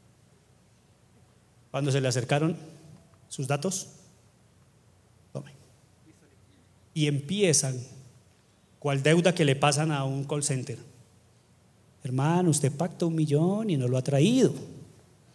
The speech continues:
Y su esposo pactó otro millón y no lo ha traído. Y su hijo otro millón y no lo ha traído. Y acuérdese que usted hizo eso delante de Dios". ¿Y qué pasaba con esta familia angustiada y desesperada?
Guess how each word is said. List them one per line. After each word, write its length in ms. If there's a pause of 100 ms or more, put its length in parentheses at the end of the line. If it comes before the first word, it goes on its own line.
(180)
Y 120
su 140
esposo 420
pactó 320
otro 220
millón 380
y 60
no 100
lo 80
ha 40
traído. 500 (440)
Y 140
su 180
hijo 280
otro 260
millón 440
y 60
no 100
lo 80
ha 80
traído. 500 (600)
Y 120
acuérdese 600
que 80
usted 280
hizo 360
eso 240
delante 440
de 100
Dios". 420 (960)
¿Y 40
qué 100
pasaba 300
con 120
esta 180
familia 360
angustiada 640
y 20
desesperada? 760